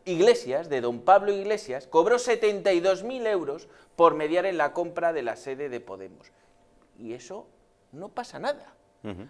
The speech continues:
Speaker 1: porque lo que hace Podemos vale, lo que hace la izquierda en este país vale, sirve, funciona, pero ojo, cuidado a todos, no caigamos en el discurso de esta gente,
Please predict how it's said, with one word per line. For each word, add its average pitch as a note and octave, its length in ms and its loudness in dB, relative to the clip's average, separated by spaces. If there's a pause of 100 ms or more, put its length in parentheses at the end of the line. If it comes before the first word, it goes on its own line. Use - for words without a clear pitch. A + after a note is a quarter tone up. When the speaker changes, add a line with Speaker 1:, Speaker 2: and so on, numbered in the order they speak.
Speaker 1:
porque D3 460 2
lo C#3+ 240 2
que D#3 100 0
hace C#4+ 240 -4
Podemos B3+ 640 -4 (720)
vale, C#3 500 -4 (340)
lo B2+ 200 0
que C3 80 -4
hace A3+ 160 -4
la C4+ 80 0
izquierda A3+ 480 -2
en G#3+ 60 -2
este G#3 180 -10
país G#3+ 380 -4 (380)
vale, C3+ 500 0 (160)
sirve, F3+ 580 -4
funciona, E3 640 -2 (400)
pero E3 720 4
ojo, A3 680 6
cuidado F#3+ 600 6
a F#3+ 160 0
todos, A#2 420 -6 (220)
no A3+ 400 6
caigamos G#3+ 600 2
en G#3 120 -10
el E3+ 140 -6
discurso F3+ 540 -8
de E3+ 60 -6
esta E3 220 -10
gente, C#3+ 560 -8